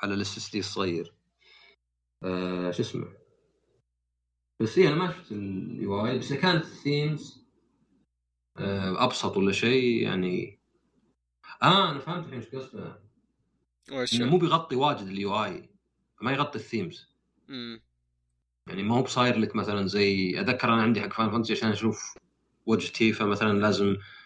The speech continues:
Speaker 1: أنزل ال-، تعرف، ترفع لعبة واحدة عشان تنزل ال-، الأيقونات.
Speaker 2: إيه.
Speaker 1: بس الثيمز ظاهر م-، أنت بسهل تنقلها ولا شيء، اللي أحس إنه سقطة شوي. طيب، هذه كلها كانت تعليقات الحلقة مائتين وأربعين.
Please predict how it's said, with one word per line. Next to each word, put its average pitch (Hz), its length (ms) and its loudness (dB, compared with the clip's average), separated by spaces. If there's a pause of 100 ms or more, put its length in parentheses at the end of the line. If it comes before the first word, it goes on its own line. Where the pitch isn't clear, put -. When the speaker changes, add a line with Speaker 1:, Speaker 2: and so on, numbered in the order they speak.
(500)
Speaker 1:
أنزل 101 460 4
ال-، 90 380 0 (340)
تعرف، 113 200 0 (260)
ترفع 113 240 -2
لعبة 113 200 4
واحدة 117 140 -2
عشان 104 200 -2
تنزل 101 320 0
ال-، 85 340 -6 (280)
الأيقونات. 101 800 0 (340)
Speaker 2:
إيه. 110 240 -6 (1500)
Speaker 1:
بس - 100 2
الثيمز 180 340 6
ظاهر 170 220 2
م-، 147 160 -6
أنت 160 160 -10
بسهل 151 220 -6
تنقلها 107 440 -4
ولا 85 180 -8
شيء، 92 240 -6
اللي 90 120 -12
أحس - 220 -14
إنه 98 140 -4
سقطة - 360 -10
شوي. - 360 -12 (1300)
طيب، - 240 2
هذه 160 200 2
كلها 190 180 2
كانت 160 420 -2 (1000)
تعليقات - 420 -2
الحلقة 127 340 -4
مائتين 113 300 0
وأربعين. 110 520 -2